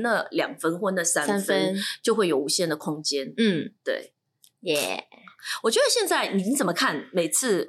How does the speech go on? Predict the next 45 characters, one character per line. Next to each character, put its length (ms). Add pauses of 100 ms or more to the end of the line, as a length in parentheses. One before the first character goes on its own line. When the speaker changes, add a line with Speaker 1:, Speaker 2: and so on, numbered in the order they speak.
Speaker 1:
网 180
络 160
上 240
面 200
或 120
者 120 (300)
流 140
行 160
文 160
化 160
整 160
天 200
鼓 140
励 120
你 140
做 260
自 180
己， 200
你 60
怎 80
么 60
看 200
待 100
这 120
件 140
事 160
情？ 160
Speaker 2:
哇， 120
如 260 (180)
果 220
啊， 280
Speaker 1:
嗯。 120
Speaker 2:
如 240
果 160
我 160
做 240
我 80
自 180
己 200
的 120
话， 200
我 120
觉 140
得 80
好， 340